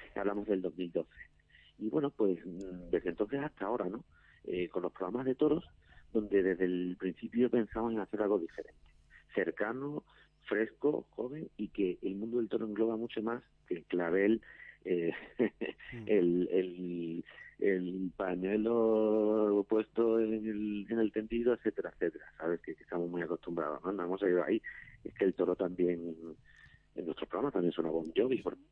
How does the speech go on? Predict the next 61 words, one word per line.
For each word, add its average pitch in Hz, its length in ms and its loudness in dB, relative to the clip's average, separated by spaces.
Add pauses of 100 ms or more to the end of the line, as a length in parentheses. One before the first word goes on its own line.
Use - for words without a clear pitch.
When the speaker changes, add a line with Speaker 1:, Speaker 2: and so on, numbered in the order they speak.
(100)
Speaker 1:
ponerte 80 300 0
un 76 80 2
ejemplo, 104 300 -4
¿no? 107 100 -8
Speaker 2:
Hombre, 131 200 -12
claro, 117 240 -8
Speaker 1:
¿Eh? 113 120 -2
Speaker 2:
sí. - 100 -12 (320)
Speaker 1:
O 95 100 -4
Aerosmith, 92 500 2
o 90 140 0
muchas 87 360 -4 (140)
cosas, 107 360 -6
¿no? 123 140 -8 (260)
Y, 104 220 2 (480)
y, 101 60 -2
y - 20 -4
bueno, 117 200 0
pues 107 240 2 (140)
por 92 140 -2
ahí 110 160 2
van 120 160 -2
los 95 200 -4
tiros. 82 300 -2 (300)
Y 92 60 2
hacer 92 220 0
algo 98 220 2
muy 104 160 -2
cercano 113 300 -4
a 120 40 -4
un 117 40 -10
joven, 151 240 -2 (160)
y 113 120 -6
también, 117 420 -2 (580)
puesto 107 240 -2
que 87 120 -2
teníamos 95 300 0
el 123 60 -2
presupuesto - 380 -4
que 127 140 -2
teníamos, 131 440 -2
que - 100 -16
casi - 260 -4
no 87 100 4
podemos 104 240 2
salir 101 220 2
de 95 80 2
nuestra 98 280 -2
región 95 320 0
para 90 160 -4
hablar 90 220 -4
de 92 120 0
también 92 280 -2
lo 85 80 -2
que 90 60 0
ocurre 90 220 2
en 87 60 0
otros - 180 -10
sitios, 101 280 -2
ni 92 80 -4
podemos 87 260 -6